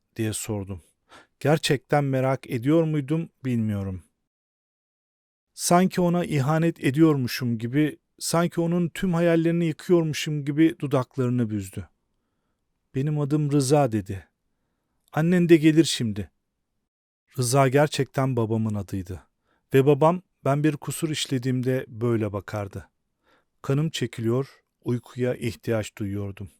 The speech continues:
"Annem de burada mı?" Babam yeni aklına geliyormuş gibi alt dudağını ısırdı. Gözlerini nasıl böyle bir hata yapabildiğine kızarak kapattı ve ellerini ovuşturmayı sürdürürken,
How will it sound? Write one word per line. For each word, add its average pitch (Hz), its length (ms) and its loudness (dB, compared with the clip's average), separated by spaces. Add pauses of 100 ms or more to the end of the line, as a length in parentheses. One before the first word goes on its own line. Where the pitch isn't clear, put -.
(1300)
"Annem 151 640 0
de 156 200 0
burada 185 300 2
mı?" 98 160 -2 (1040)
Babam 143 340 0 (280)
yeni 147 260 0
aklına 123 400 -2
geliyormuş 113 560 0
gibi 120 340 -4 (240)
alt 139 300 -2
dudağını 104 380 -4
ısırdı. 98 460 -10 (760)
Gözlerini 139 600 2 (280)
nasıl 180 300 -4
böyle 151 260 2
bir 151 80 -2
hata 139 360 -2
yapabildiğine 135 640 0
kızarak 151 600 -2
kapattı 156 680 -6 (440)
ve 143 60 0
ellerini 131 520 0
ovuşturmayı 123 680 -2
sürdürürken, 135 800 -2